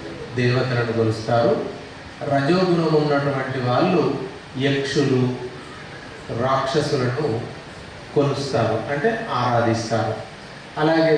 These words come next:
తమో గుణం ఉన్నటువంటి వ్యక్తులు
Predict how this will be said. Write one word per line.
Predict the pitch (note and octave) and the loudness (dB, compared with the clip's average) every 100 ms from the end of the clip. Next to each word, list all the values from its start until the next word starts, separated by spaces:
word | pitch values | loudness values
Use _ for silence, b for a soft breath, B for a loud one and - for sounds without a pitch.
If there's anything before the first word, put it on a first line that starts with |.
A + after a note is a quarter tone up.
| D3+ | 2
తమో | D3 D#3+ F3+ F3 | 0 4 4 4
గుణం | E3 D#3+ D#3 | 4 4 2
ఉన్నటువంటి | D3+ D3+ D3 C#3+ C#3+ C#3+ C#3 C3+ A2 - - - - - - - - A#2+ B2 | 2 2 2 2 2 2 0 0 -2 -8 -12 -14 -16 -16 -16 -16 -12 -2 0
వ్యక్తులు | B2+ C3 C3+ C#3 | 0 0 0 0